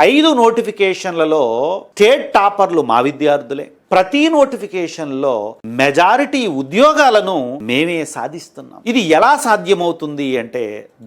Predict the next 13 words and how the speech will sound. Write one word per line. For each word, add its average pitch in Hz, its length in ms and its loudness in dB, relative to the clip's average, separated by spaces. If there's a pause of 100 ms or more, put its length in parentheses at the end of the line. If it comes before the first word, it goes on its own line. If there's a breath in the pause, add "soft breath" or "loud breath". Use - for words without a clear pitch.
దానికి 233 320 2 (100)
శ్యామ్ 240 280 0
ఇన్‌స్టిట్యూట్ 240 500 -4
వద్ద 165 160 -2 (140)
ఉన్నటువంటి 151 480 -6 (180)
ఆయుధాలు, 143 500 -2 (220)
పునాదులు 202 560 2 (220)
ఏమిటి 175 280 -6 (100)
అనే 139 120 -6 (100)
విషయం 190 260 -10 (100)
మీరు 147 160 -4 (120)
తెలుసుకోవాలి. 143 680 -14 (300)
ప్రతి - 280 2